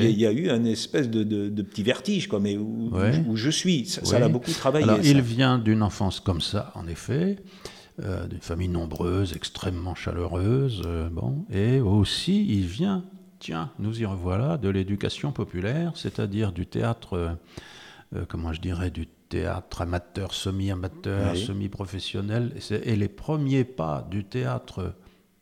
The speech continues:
Speaker 2: québécois, hein, avec le père Legault, qui était lui-même un disciple de Copeau, d'Asté, et, et, et, et, j'oublie un nom là, mais les, les spécialistes le mettront.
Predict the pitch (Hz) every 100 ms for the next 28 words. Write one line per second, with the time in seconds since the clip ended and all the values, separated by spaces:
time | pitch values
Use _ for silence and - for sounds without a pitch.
0 | _ _ - 127 98 98 117 196 - _
1 | _ _ _ - - - _ - - 90
2 | 127 160 - - - _ - 90 101 -
3 | - 110 95 107 95 120 202 - - -
4 | _ _ - - - - 98 - 135 131
5 | 123 127 175 113 104 117 - 165 180 -
6 | 117 101 95 127 175 190 - - - -
7 | _ _ _ - _ _ - 98 85 123
8 | 156 208 - - - - _ - 87 -
9 | - - 156 196 - - - _ 98 110
10 | 139 - 117 123 - 107 - 131 147 147
11 | - - 92 90 104 104 101 117 123 120
12 | 127 95 87 82 85 92 85 - 90 95
13 | 95 104 - 85 87 - 139 160